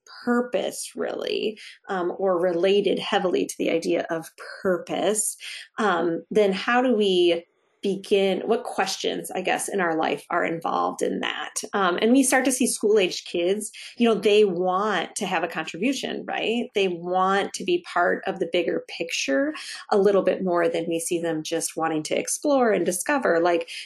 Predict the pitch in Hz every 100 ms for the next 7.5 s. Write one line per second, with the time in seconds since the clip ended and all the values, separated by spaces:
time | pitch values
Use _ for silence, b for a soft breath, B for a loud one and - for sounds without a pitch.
0 | - 196 190 170 - 214 202 196 - 202
1 | 190 - - - - - - - 196 -
2 | - - - 196 180 175 175 170 - 202
3 | 180 - 180 165 165 B - 190 202 196
4 | 190 180 185 B - 202 175 175 180 175
5 | 165 165 180 202 220 190 165 - 165 -
6 | 170 170 170 - 202 240 - - 170 -
7 | - 185 165 226 269